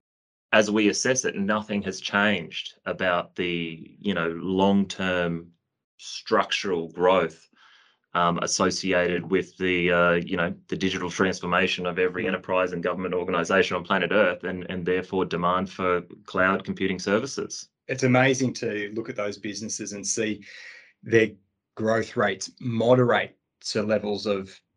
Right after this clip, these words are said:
Speaker 2: thirty-seven percent and twenty-eight percent. I mean, this is
Speaker 1: Yeah.
Speaker 2: hy-, it's still hyper growth. And, um, you know, their backlogs, their multi-year commitments that customers have made to use their,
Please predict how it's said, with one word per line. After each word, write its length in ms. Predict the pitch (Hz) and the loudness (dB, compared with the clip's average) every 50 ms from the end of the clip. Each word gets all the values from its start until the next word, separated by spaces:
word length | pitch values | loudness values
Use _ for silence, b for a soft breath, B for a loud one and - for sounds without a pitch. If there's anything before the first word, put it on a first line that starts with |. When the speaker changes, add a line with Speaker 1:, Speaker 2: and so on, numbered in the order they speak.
| _ _ _ _ _ _ _ _ - | _ _ _ _ _ _ _ _ -2
Speaker 2:
thirty-seven 760 | - 107 104 101 101 101 98 - - 104 101 98 104 101 101 | 0 0 0 0 0 -4 -4 0 0 0 2 0 -2 -4 -6
percent 460 | 101 101 95 - - 110 92 90 87 - _ _ _ _ - | -6 -8 -6 -6 -4 -6 -6 -8 -12 -16 _ _ _ _ -14
and 220 | 104 98 95 95 | -10 -10 -10 -10
twenty-eight 640 | 95 - - 113 107 101 98 95 95 101 107 - _ - | -10 -6 -2 -2 0 0 0 0 0 -2 -2 -6 _ -8
percent. 420 | - 95 - - 104 92 85 - - | -6 -4 -2 -2 -2 -4 -6 -6 -4
I 60 | 113 | -2
mean, 260 | 107 104 101 98 95 | -2 -2 -2 -2 2
this 220 | 98 127 131 127 | 2 2 4 4
is 160 | 139 117 95 104 | 2 2 4 6
Speaker 1:
Yeah. 140 | 90 - | 6 4
Speaker 2:
hy-, 80 | 107 110 - | 4 2 2
it's 240 | - 147 151 143 - | 2 2 2 2 0
still 220 | - - 165 143 | 0 2 2 2
hyper 380 | 113 - - 107 107 107 - 113 | 2 0 -4 -8 -8 -4 -4 -4
growth. 420 | - 120 117 101 90 - - _ _ b b b b b b b b b b _ - | -2 0 -2 -2 -2 -6 -12 _ _ b b b b b b b b b b _ -2
And, 460 | 127 123 123 120 120 117 113 107 110 | -2 0 0 0 -2 -4 -6 -2 0
um, 480 | 123 113 104 107 107 104 104 101 98 98 - _ _ _ _ _ _ _ _ _ _ _ _ _ _ _ _ _ _ _ _ _ | 0 0 0 -2 -6 -6 -8 -12 -14 -18 -20 _ _ _ _ _ _ _ _ _ _ _ _ _ _ _ _ _ _ _ _ _
you 120 | - 120 117 | -8 -4 -4
know, 100 | 113 110 | -2 0
their 160 | 113 117 110 | 2 0 0
backlogs, 800 | - - - 117 127 135 135 - 120 113 104 98 98 104 107 - | 0 0 0 0 0 0 -4 -4 -4 -2 -2 -2 -4 -8 -12 -8
their 300 | - 110 104 104 101 98 98 - _ _ _ _ _ _ _ _ _ _ _ _ _ | -6 -4 -4 -4 -4 -6 -10 -16 _ _ _ _ _ _ _ _ _ _ _ _ _
multi-year 800 | - 117 123 123 127 123 123 - 113 104 101 104 107 104 104 104 101 _ _ _ _ - | 2 4 6 6 6 6 2 -2 -10 -10 -8 -8 -8 -8 -8 -10 -14 _ _ _ _ -10
commitments 560 | - 117 104 104 117 113 110 117 107 92 - | -8 -6 -6 -6 -6 -6 -8 -10 -10 -10 -12
that 160 | - 101 - - | -12 -14 -12 -10
customers 500 | 107 101 98 - - 107 104 101 95 101 | -10 -8 -8 -8 -10 -10 -10 -10 -10 -12
have 100 | 98 95 | -12 -10
made 480 | 98 98 98 101 98 98 95 92 92 - | -8 -6 -6 -4 -4 -6 -8 -8 -12 -12
to 120 | - 104 | -12 -10
use 480 | 98 98 98 101 101 98 98 98 - - | -8 -8 -8 -6 -6 -6 -6 -8 -6 -4
their, 340 | - 95 92 92 92 92 | -2 -2 0 -2 -2 -4